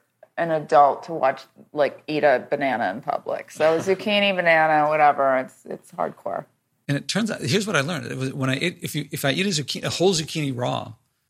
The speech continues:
Speaker 2: it's really sweet.
Speaker 1: Oh, they're good.
Speaker 2: I had no idea.
Speaker 1: They're
Speaker 2: I couldn't
Speaker 1: good.
Speaker 2: finish the third one. It was,
Speaker 1: Uh,
Speaker 2: I mean, I
Speaker 1: well,
Speaker 2: had to
Speaker 1: that's
Speaker 2: wait.
Speaker 1: a lot of fiber, you know,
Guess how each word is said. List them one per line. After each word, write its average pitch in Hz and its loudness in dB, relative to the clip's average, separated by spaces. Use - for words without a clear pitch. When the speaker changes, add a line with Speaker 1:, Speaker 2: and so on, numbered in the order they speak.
Speaker 2:
it's 135 -2
really 170 2
sweet. 175 0
Speaker 1:
Oh, 466 4
they're 440 6
good. 392 4
Speaker 2:
I - -4
had 196 0
no 202 0
idea. 190 -2
Speaker 1:
They're 359 4
Speaker 2:
I - 2
couldn't 427 4
Speaker 1:
good. 202 4
Speaker 2:
finish 233 2
the 143 -8
third 123 -2
one. 113 -10
It 160 -4
was, 208 2
Speaker 1:
Uh, - -14
Speaker 2:
I - -10
mean, - 0
I - 2
Speaker 1:
well, 330 2
Speaker 2:
had 370 4
to - 4
Speaker 1:
that's 440 6
Speaker 2:
wait. 339 2
Speaker 1:
a - 0
lot 302 10
of 240 2
fiber, 196 4
you 196 -4
know, 175 -2